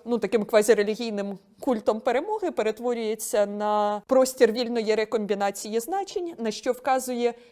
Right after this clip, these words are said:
і текст, який відмовляється означати щось одне конкретне. Це комбінації окремих слів німецькою, мовою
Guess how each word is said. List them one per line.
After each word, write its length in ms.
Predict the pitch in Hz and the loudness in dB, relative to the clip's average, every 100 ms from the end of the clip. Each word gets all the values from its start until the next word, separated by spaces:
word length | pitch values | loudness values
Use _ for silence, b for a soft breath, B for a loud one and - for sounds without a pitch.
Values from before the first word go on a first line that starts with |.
| b | b
і 100 | 240 | -4
текст, 500 | 240 247 175 - - | 0 0 0 -2 -12
який 520 | 180 170 240 233 214 - _ _ _ _ - | -6 -6 -6 -8 -8 -16 _ _ _ _ 0
відмовляється 840 | 208 214 226 247 254 247 247 220 | 2 4 4 4 4 2 2 4
означати 680 | 214 214 214 214 233 233 220 | 4 2 -2 0 0 0 -4
щось 460 | - - 240 - - | -4 -2 -2 -2 -2
одне 360 | 214 214 220 | -2 0 -2
конкретне. 800 | 220 226 214 185 151 - 165 165 b b b b | 0 -4 -2 -4 -4 -6 -8 -8 b b b b
Це 240 | - 277 269 | -4 -2 0
комбінації 920 | 254 233 240 240 240 - 220 220 214 | 0 0 2 0 -2 -6 -4 -2 0
окремих 560 | 220 233 254 247 220 | 0 2 2 2 0
слів 540 | - 247 226 226 214 - _ _ _ _ _ | -2 -4 -2 -2 -4 -6 _ _ _ _ _
німецькою, 1080 | 214 247 359 359 - - 339 302 320 311 302 - _ _ _ _ | 0 2 2 0 -4 0 2 2 2 0 -2 -10 _ _ _ _
мовою 540 | 180 196 185 180 180 | -4 -2 -2 -2 -4